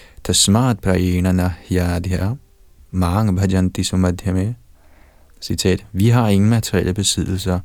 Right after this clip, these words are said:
og vi er afholdt af dem, der ligeledes intet har. Derfor, o du slanke, tilbyder de velstående mig næsten aldrig." Citat slut. Dronning Rukmini begynder sin udtalelse med at sige, "Niskinchano nanu,"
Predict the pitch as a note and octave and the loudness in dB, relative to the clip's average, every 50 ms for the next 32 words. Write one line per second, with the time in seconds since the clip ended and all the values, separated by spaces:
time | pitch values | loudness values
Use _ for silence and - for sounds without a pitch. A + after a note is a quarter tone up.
0 | - - - - - - - - - - F#2 F#2 F#2 F#2 F2+ F2+ F2 F2+ E2+ - | -8 -16 -20 -20 -20 -18 -18 -10 -4 -2 0 2 2 2 2 0 -2 -2 -4 -6
1 | - F#2 F#2 F#2 - - B2+ A2+ G2 G#2 F#2+ - F2 F2 F#2 G2 G2 F2+ F2 F#2 | -6 -6 -4 -4 -2 0 0 0 0 0 0 0 0 -2 0 -2 -2 -2 0 0
2 | F#2+ G2 G2 F#2+ F#2 - - F#2+ F2 E2 - A#2 G2 G2+ G#2+ G#2 - A2 - - | 0 0 0 0 0 0 -2 -2 -2 0 0 0 0 0 -2 -2 -4 -8 -12 -14
3 | - - - - - F#2 E2+ F2 F2 - - - C#3 - - - - - G2+ F#2+ | -20 -20 -8 -4 -2 0 0 -2 -4 -4 -2 -2 -2 -2 -4 -6 -8 -6 -4 -4
4 | F#2 F#2+ - G2 F#2+ G2 - - G2+ F#2 F2 F#2+ G2+ - D3 C3 - - - - | -4 -2 -2 -4 -4 -4 -2 -2 -2 0 0 -2 0 0 -2 -2 -4 -12 -20 -20
5 | - - - - - - - - - - _ _ - - - A#2 A#2 A2+ B2+ C3+ | -20 -20 -18 -18 -18 -20 -20 -20 -20 -20 _ _ -4 0 2 2 2 4 4 4
6 | A2+ A2+ A2+ A#2 G#2+ G#2 G2 G2 F#2+ - - A2 G2 G#2+ G#2+ G#2 G2+ F#2+ F#2+ F#2+ | 2 4 2 2 4 4 4 2 2 0 -2 0 0 2 2 2 2 2 2 2
7 | F#2+ F#2 - - G#2 G#2 F#2+ F#2+ F#2+ - - D3 B2+ G2+ G2 - - - _ _ | 0 0 0 0 0 2 2 2 2 0 -2 -2 -2 -2 -4 -6 -10 -20 _ _
8 | - - _ - - - - - - - - - F#2 F2+ - - F2 - - - | -20 -20 _ -20 -20 -20 -20 -20 -10 -6 -4 -4 -4 -4 -4 -4 -6 -6 -6 -6
9 | - F2+ E2+ E2+ - - - - - - _ - - - - - - - - - | -4 -4 -6 -6 -8 -14 -20 -20 -20 -20 _ -20 -20 -20 -20 -20 -20 -20 -20 -20
10 | - - - - - - - - - - F#2 G2 G2+ G2 F#2+ F#2 G2 G2 G2 A2+ | -20 -18 -18 -18 -20 -20 -20 -10 -4 0 2 2 4 4 4 2 2 2 2 4
11 | A2+ A2+ A2 G2 G2 F#2 G#2 A#2 C#3 D3 C#3 C#3+ A2+ G2+ F#2+ F#2 - G2 D#2+ E2 | 4 4 4 2 2 2 2 2 2 2 2 2 2 2 2 2 2 0 0 0
12 | - F2 F2+ E2+ F2 - - - F#2+ F#2 F2+ F2+ F2 - - - - A2 A#2 G#2+ | 0 0 0 0 0 0 0 0 0 2 2 0 0 -2 -4 -2 0 0 0 0
13 | - - F#2 F2+ F#2 G2 G#2+ G#2+ G2 F2+ F2+ F2+ F2+ F#2 A2+ D#3 | 0 -2 0 0 2 2 2 2 2 2 0 0 0 0 0 -2